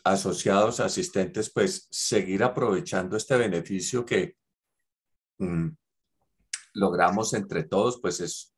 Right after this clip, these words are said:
un beneficio que contrató la sociedad, pero sin ustedes, sin el aporte de, de los asociados, no lo podemos lograr. Pues sí, aprovechémoslo, porque no son muchas claves,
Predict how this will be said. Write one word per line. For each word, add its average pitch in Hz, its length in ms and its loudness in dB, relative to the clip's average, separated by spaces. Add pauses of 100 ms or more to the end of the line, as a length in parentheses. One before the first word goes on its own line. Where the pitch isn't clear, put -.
(280)
un 107 80 -10
beneficio 104 460 -4
que 117 120 -8
contrató 98 440 -2
la 110 140 2
sociedad, 113 540 0
pero 92 380 -2
sin 101 420 0
ustedes, 101 540 2
sin 104 180 -4
el 87 100 -4
aporte 90 400 -2
de, 95 300 0 (460)
de 104 120 4
los 92 220 2
asociados, 107 720 2
no 98 180 4
lo 104 160 -2
podemos 95 380 0
lograr. 104 460 0 (600)
Pues 107 200 4
sí, 117 100 0
aprovechémoslo, 101 840 0
porque 95 380 -2
no 101 340 -2
son 127 380 0
muchas 127 680 -2
claves, 110 600 0